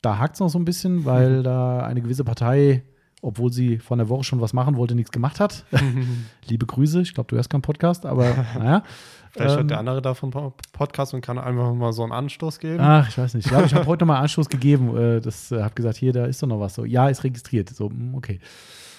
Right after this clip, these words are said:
Speaker 1: Ähm, mal gucken.
Speaker 2: Ja.
Speaker 1: Ähm, also das Ding steht, also wenn die Produktion starten kann, Produktion dauert da hier lokal gemacht eine Woche.
Speaker 2: Von
Speaker 1: Ähm,
Speaker 2: der, von kompletten?
Speaker 1: Nee, mi-, komplett zwei. Der zweite Step davon,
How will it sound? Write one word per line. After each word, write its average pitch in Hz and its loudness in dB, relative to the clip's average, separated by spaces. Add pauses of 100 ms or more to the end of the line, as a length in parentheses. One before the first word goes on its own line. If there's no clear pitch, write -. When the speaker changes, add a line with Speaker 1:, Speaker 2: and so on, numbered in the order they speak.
(140)
Speaker 1:
Ähm, 120 -2
mal 127 -4
gucken. 214 0 (440)
Speaker 2:
Ja. 123 -2 (300)
Speaker 1:
Ähm, 156 4 (100)
also 117 -2
das 143 -2
Ding 170 2
steht, 165 0
also 120 0
wenn 131 6
die 143 4
Produktion 127 0
starten 131 0
kann, 151 2
Produktion 127 -2
dauert 127 2 (120)
da 113 2
hier 117 0
lokal 110 0
gemacht 117 0 (220)
eine 113 2
Woche. 170 2 (840)
Speaker 2:
Von 127 2 (100)
Speaker 1:
Ähm, - 2
Speaker 2:
der, 117 -4
von 127 -8
kompletten? 131 -6 (580)
Speaker 1:
Nee, 123 4
mi-, 123 -4
komplett 131 2
zwei. 92 -2 (460)
Der 98 -4
zweite 135 2
Step - -4
davon, 135 0